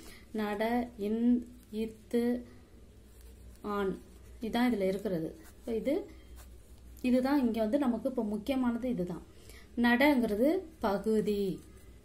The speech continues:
அல்லது வேர்ச்சொல். இடத்துக்கு இடம் மாறுபடும், ஆனா வந்து இதுக்கு இதுதான் பெயர்.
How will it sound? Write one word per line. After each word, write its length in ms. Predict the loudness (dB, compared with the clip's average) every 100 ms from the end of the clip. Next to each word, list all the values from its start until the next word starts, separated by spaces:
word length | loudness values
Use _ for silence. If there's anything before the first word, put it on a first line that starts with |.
| -20 -20 -20 -20 -20 -20 -20 -6
அல்லது 640 | -2 2 4 6 6 2 -4 -10 -4
வேர்ச்சொல். 760 | 0 2 0 -4 -2 0 0 -4 -8 -20 -20 -20 -20 -20 -20 -20 -20 -20 -8 0
இடத்துக்கு 380 | 4 4 4
இடம் 160 | 6 6
மாறுபடும், 540 | 6 4 4 2 4
ஆனா 280 | 4 4 2
வந்து 420 | 2 4 4 2
இதுக்கு 340 | 2 0 0 0
இதுதான் 340 | 0 0 -2
பெயர். 280 | -2 -4 -4